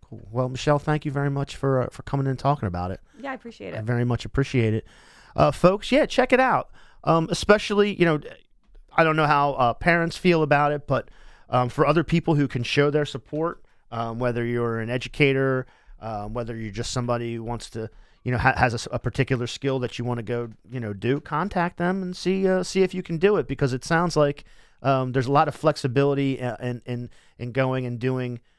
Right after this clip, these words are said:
Speaker 1: and showing and teaching, um, in this environment. So, um, go check it out, folks. We'll have, uh,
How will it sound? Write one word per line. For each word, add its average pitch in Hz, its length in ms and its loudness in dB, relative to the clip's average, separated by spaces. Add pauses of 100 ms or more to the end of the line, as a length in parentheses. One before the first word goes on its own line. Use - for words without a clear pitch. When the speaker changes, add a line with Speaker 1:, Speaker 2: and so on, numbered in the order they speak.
(220)
Speaker 1:
and 110 140 -10
showing 127 460 0
and 113 120 -8
teaching, 131 520 -8 (300)
um, 117 400 -2
in 131 120 -6
this 123 200 -6
environment. 120 680 -2
So, 107 340 -6 (360)
um, 104 300 -8 (120)
go 131 120 0
check - 260 0
it 135 80 2
out, 123 280 2
folks. 127 280 -2
We'll 104 120 -4
have, 110 260 -2
uh, 117 160 -2